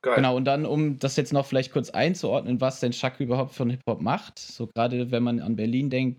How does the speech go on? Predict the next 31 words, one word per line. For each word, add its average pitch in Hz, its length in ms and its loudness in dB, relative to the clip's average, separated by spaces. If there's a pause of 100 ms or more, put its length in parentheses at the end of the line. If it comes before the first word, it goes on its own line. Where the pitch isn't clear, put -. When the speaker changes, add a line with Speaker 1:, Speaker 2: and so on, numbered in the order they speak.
Speaker 2:
gibt's - 180 -8
ja 120 120 2
auch 120 120 -2
verschiedene 156 640 -2
Stile, 147 320 -4
die 135 120 -2
da 131 140 0
geprägt 147 480 -4
haben. 170 340 -2 (720)
Ähm, 123 580 0
und 123 220 0
so 120 120 -2
gerade 123 320 2
Ende 143 240 0
der 127 140 0
neunziger 143 500 0
mit 127 240 -4
Cool 143 120 0
Savage, 143 800 -2 (580)
da 131 200 -2 (380)
warst - 280 -10
du, 143 60 -4
glaub 139 180 2
ich, 123 120 -4
hast 143 240 -2
du 170 40 0
auch - 160 -2
ein 135 80 0
bisschen 123 200 -2
mitgehört, 113 440 -2
ne? 175 220 -2